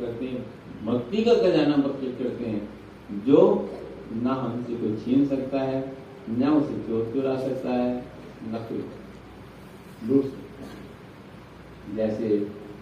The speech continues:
वर्णन किया है कि "एह धन जले, ना तस्कर ले जावे, ना इस धन को मिले सजाए।"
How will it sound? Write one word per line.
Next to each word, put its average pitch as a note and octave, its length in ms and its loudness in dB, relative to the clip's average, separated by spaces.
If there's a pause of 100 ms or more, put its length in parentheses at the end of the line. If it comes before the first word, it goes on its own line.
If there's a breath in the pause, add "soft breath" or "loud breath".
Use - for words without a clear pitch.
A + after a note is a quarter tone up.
(720)
वर्णन A2+ 400 0 (300)
किया A2+ 240 0
है C3 240 2
कि C3+ 420 0
"एह E3 300 4
धन D3+ 300 4
जले, C3+ 560 4 (500)
ना C#3 500 2
तस्कर D#3 440 2
ले E3 320 8
जावे, C#3+ 680 6 (300)
ना D3 500 2
इस C3+ 60 -4
धन A#2 480 -4
को C#3 260 2
मिले B2+ 420 4
सजाए।" G2+ 520 -4